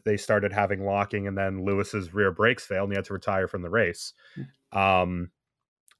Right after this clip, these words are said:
Speaker 1: that was already compromising the braking enough with a partial braking system.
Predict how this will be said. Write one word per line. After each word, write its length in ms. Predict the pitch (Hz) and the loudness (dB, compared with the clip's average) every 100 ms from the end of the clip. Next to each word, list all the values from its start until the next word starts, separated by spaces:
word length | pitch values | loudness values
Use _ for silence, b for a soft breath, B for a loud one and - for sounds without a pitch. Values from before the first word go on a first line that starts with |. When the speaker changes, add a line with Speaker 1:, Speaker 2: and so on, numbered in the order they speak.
| - | 0
Speaker 1:
that 200 | 107 139 | 2 4
was 140 | 113 | 4
already 200 | 113 101 | 4 4
compromising 640 | - 104 98 101 98 110 95 | 2 -2 -2 -2 -2 -2 -4
the 60 | |
braking 420 | 82 98 90 98 | 0 -2 0 -4
enough 360 | 90 90 90 - - | -2 -2 -2 -6 -4
with 220 | 95 87 - | -2 -2 -6
a 40 | |
partial 400 | - 120 127 101 | 0 2 4 0
braking 320 | 82 87 - | -2 -4 -4
system. 420 | - 85 - 80 | -10 -10 -10 -16